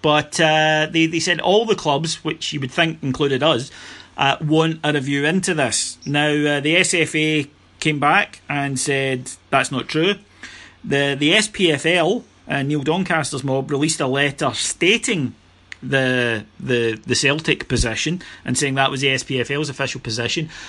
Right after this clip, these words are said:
But that was shot down by Rangers, and, but bizarrely, and unexpectedly probably the right term, by Hibs.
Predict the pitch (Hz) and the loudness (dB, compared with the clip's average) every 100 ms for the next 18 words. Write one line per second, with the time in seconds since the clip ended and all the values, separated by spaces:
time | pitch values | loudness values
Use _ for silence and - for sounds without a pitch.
0 | - - 240 247 226 - 220 214 247 262 | -8 4 4 4 2 0 0 2 2 4
1 | 180 127 131 127 123 120 131 156 165 247 | 2 -2 0 2 2 0 0 0 0 0
2 | 233 - 151 139 139 147 147 - 156 - | -2 -4 0 0 0 -4 -2 4 4 4
3 | 127 117 120 135 208 208 160 202 147 127 | -4 -4 2 4 4 4 2 2 -2 0
4 | 147 156 156 - 175 175 151 135 120 - | 2 2 0 0 0 0 -4 -4 -4 -2
5 | 113 117 113 117 123 131 135 139 147 190 | -2 0 -2 -2 -4 -2 -2 2 2 2
6 | - 220 160 120 | 2 2 2 -6